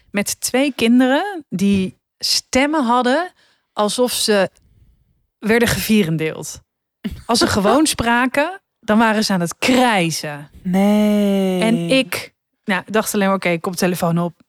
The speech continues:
Speaker 1: Malou, het ligt aan jou, het ligt aan jou. Je haat kinderen. Eh, je hebt al geen geduld vandaag. Alles is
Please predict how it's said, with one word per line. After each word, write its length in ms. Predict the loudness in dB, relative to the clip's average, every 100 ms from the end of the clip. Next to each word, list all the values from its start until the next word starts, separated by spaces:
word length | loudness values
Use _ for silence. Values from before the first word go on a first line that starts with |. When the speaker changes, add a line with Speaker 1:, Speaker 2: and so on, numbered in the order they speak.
| _
Speaker 1:
Malou, 380 | -6 -2 0 -2
het 120 | -4 -8
ligt 200 | -6 -4
aan 80 |
jou, 180 | 0 0
het 80 | 0
ligt 240 | -2 -6
aan 80 | -4
jou. 280 | 0 0 0
Je 80 | -2
haat 280 | -4 -6 -4
kinderen. 520 | -2 0 0 0 -2 -8 _ _
Eh, 400 | -6 -4 -2 -4
je 100 | -4
hebt 160 | -4 -2
al 100 | -2
geen 180 | 0 -2
geduld 400 | 0 0 0 0
vandaag. 500 | -2 0 2 0 -2
Alles 320 | -2 0 0
is 260 | -2 -4